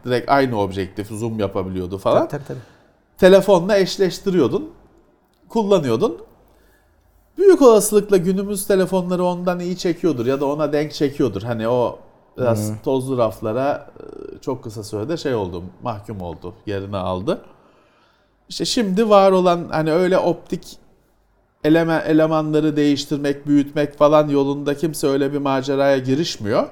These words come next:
Speaker 1: Bir şeyler işte o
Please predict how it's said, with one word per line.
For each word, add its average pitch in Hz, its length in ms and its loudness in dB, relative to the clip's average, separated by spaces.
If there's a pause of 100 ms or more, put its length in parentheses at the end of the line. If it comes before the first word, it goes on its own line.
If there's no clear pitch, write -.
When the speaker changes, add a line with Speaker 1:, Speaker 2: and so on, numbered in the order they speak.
(1800)
Speaker 1:
Bir 277 80 2
şeyler 147 420 4
işte 147 300 -2
o 151 340 2